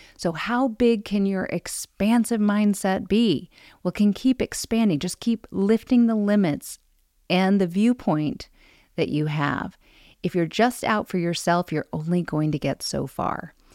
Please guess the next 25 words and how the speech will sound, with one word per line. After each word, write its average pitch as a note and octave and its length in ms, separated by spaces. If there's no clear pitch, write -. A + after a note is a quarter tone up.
Number G3+ 460
three, G3 640
visual F#3 600
leadership. E3 640
How E3 340
you A3+ 380
dress, - 800
what D#3+ 440
graphics F#3+ 640
you B3 140
use B3 340
in B3+ 140
your B3 160
slides, F#3 800
what F3+ 260
objects A#3 640
you C4 140
have A3 300
around G3 480
your F#3 100
physical G#3 480
space, F#3 400
all G#3 480
of F3 140
that D#3+ 260